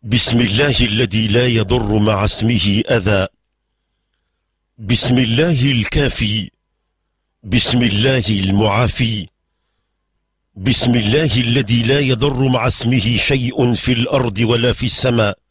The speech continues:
وهو السميع العليم.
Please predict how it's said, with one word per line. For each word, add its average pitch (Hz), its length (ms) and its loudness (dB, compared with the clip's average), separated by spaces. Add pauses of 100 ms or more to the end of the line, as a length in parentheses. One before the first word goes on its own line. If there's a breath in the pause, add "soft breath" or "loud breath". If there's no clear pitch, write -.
(1040)
وهو 131 320 0
السميع 113 460 0
العليم. 104 800 0